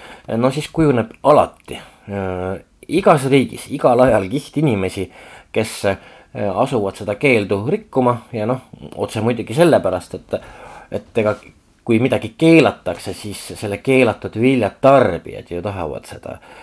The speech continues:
ju edasi saada. Nii et riskialtimad, äh, ja võib-olla siis ka, äh, inimesed, kes on suutelised midagi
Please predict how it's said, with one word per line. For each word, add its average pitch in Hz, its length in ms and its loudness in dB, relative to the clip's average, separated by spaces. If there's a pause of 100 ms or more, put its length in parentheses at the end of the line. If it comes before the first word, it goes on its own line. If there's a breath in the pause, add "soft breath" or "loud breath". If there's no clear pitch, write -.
(160 loud breath)
ju 92 160 -4
edasi - 320 2
saada. - 380 -14 (420 loud breath)
Nii 151 140 2
et 147 100 2
riskialtimad, 175 920 4 (160)
äh, 120 160 -2 (140)
ja 101 100 2
võib-olla 95 420 -2
siis 90 260 -14
ka, 90 220 -6 (320 loud breath)
äh, 98 320 -6 (160)
inimesed, 104 540 -4
kes - 220 -8
on 95 400 -4
suutelised 92 920 -4
midagi 85 400 -8